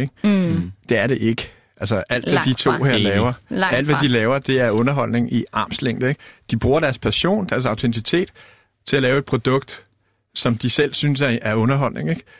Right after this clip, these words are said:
Speaker 1: Men det er altså i armslængde, ikke? Og man er ikke med ind under dynen, eller med ind under bruseren, eller, eller noget som helst, vel? Altså, alle Rasmus' videoer er, er, er, er underholdningsprodukter, men bare underholdningsprodukter, som han hundrede procent selv synes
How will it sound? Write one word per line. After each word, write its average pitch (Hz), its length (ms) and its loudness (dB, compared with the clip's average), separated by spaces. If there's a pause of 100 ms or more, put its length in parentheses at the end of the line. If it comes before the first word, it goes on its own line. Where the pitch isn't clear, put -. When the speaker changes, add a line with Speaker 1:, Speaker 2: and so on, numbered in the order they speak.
(220)
Speaker 1:
Men 117 140 2
det 113 120 2
er 131 40 2
altså 139 200 0
i 123 80 2
armslængde, 110 540 -2
ikke? - 200 -4
Og 107 60 2
man 107 100 2
er 104 60 0
ikke 135 140 -2
med 135 140 2
ind 135 160 2
under 123 120 2
dynen, 127 380 0
eller 113 120 2
med 117 120 2
ind 123 100 0
under 117 40 -2 (100)
bruseren, 123 480 0
eller, 98 480 -2
eller 104 140 -2
noget 117 180 2
som 127 80 -4
helst, 123 200 -4
vel? 127 140 -2 (300)
Altså, - 180 -2
alle 131 160 0 (120)
Rasmus' 123 260 -4
videoer 131 400 2
er, 104 380 -2
er, 101 300 -4
er, 104 240 -4
er 104 40 0
underholdningsprodukter, 117 880 0
men 104 140 0
bare 117 220 0 (160)
underholdningsprodukter, 123 760 2
som 113 120 0
han 123 180 2
hundrede 147 280 2
procent - 400 -4
selv - 200 -2
synes - 420 -4